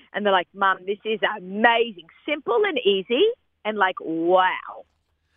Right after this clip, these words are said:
You know, so that's a, like a, like a real, um, what do they call it? Comfort food recipe, and that's what I wanna have in, I wanted to have in there as well.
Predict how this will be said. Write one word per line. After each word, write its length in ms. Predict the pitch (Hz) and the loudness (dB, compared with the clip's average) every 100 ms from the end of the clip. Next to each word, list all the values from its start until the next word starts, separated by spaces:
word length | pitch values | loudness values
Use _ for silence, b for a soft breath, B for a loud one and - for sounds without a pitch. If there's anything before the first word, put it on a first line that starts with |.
| _ _ _ _ | _ _ _ _
You 80 | 175 | -2
know, 160 | 170 214 | -2 -2
so 220 | - 180 175 - 214 196 | 0 0 0 -2 -2 0
that's 160 | - - | 0 0
a, 80 | 339 | 0
like 200 | 269 262 | -2 0
a, 120 | 214 - b b _ - | -2 -2 b b _ -2
like 140 | 196 - | -2 0
a 60 | 196 | -6
real, 460 | 185 247 269 262 - - | -2 2 4 2 -2 -6
um, 160 | 214 | -6
what 80 | 226 | -8
do 80 | 262 | -6
they 120 | 269 | -6
call 300 | 247 269 269 | -4 -2 0
it? 120 | 320 - - | -2 -8 2
Comfort 400 | 262 285 240 247 - _ | 2 2 -4 -4 -4 _
food 280 | 175 131 127 _ _ _ | -8 -8 -12 _ _ _
recipe, 460 | 165 165 - - | 0 0 -6 -4
and 100 | 214 | 0
that's 160 | 302 370 | 0 0
what 160 | - | 0
I 60 | 320 | 0
wanna 240 | 302 277 | 0 -2
have 160 | 294 254 | -2 -2
in, 100 | 240 - | -2 -2
I 80 | |
wanted 240 | 220 226 220 | 0 0 -2
to 80 | 214 | -2
have 160 | 185 | -4
in 80 | 185 | -6
there 180 | 180 151 | -6 -6
as 120 | 156 | -8
well. 240 | - - | -10 -14